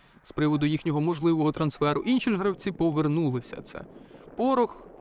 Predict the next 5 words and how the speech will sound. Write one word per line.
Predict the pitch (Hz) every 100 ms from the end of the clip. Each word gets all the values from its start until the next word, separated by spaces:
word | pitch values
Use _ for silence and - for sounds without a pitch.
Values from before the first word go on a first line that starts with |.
| -
Прядун, | 135 139 135 190 220 196 - - -
а, | - - - - -
Костик | 190 214 - 180 - - -
і | - 165
Клименчук. | 143 147 151 147 - -